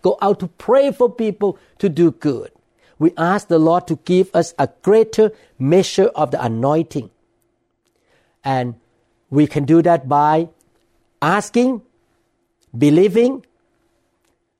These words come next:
being involved, and serving the Lord with people with anointing. Go in the prayer line,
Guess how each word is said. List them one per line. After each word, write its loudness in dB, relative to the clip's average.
being 2
involved, 2
and -2
serving -2
the 2
Lord 4
with 0
people 0
with 0
anointing. -2
Go 2
in 0
the -4
prayer 0
line, 0